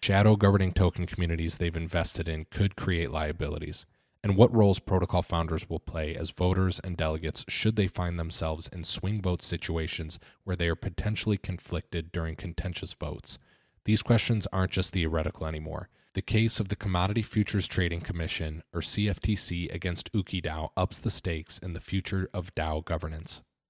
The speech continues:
Sorry, Governor. Fifty-three hundred proposals, nine hundred sixty ongoing discussions, over eight hundred daos,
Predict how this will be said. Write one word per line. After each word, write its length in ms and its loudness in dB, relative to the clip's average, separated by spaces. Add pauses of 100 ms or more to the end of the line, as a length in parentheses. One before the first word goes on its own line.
(220)
Sorry, 280 8
Governor. 500 2 (280)
Fifty-three 440 4
hundred 340 2
proposals, 800 2 (680)
nine 220 2
hundred 280 6
sixty 420 2
ongoing 440 4
discussions, 800 0 (520)
over 280 4
eight 140 6
hundred 340 4
daos, 540 2